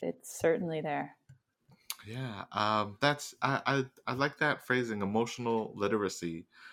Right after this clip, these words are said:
Speaker 2: Um, you know, 'cause I think y-, you know, I think, oh, this is, uh, part, part,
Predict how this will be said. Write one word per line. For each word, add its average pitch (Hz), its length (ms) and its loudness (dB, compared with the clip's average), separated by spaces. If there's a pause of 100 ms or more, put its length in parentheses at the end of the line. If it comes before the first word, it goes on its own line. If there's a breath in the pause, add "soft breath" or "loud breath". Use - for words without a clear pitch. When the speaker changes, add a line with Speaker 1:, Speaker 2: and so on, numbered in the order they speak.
(320 loud breath)
Speaker 2:
Um, 92 540 2 (260)
you 113 140 -4
know, 98 160 2
'cause 113 220 -2
I 110 100 2
think 107 400 -4 (1080 soft breath)
y-, 151 220 -10
you 147 160 0
know, 127 160 8
I 117 100 8
think, 151 260 -2 (100)
oh, 113 220 2 (360)
this 147 180 -2
is, 101 240 -8 (1080)
uh, 95 260 0
part, - 460 8 (380)
part, 110 400 4